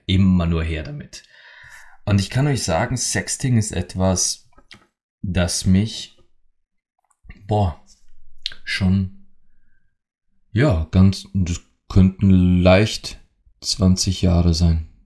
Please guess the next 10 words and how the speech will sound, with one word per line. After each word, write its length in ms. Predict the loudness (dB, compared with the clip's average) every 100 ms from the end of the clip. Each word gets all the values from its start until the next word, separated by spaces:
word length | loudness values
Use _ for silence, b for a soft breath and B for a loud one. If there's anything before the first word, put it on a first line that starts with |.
| _ _
dass 220 | -6 -4 -4
Sexting 460 | -4 -6 -2 0
mich 180 | 0 -4
verfolgt. 640 | -8 -8 -6 -6 -10 -20 _ _ _ -6
Also 220 | -4 -4
verfolgt, 580 | -6 -8 0 0 0 -4
dass 120 | -8 -10 -8
Sexting 440 | -2 -2 2 4
mich 180 | 4 2
begleitet. 720 | -2 2 2 2 0 -8 -12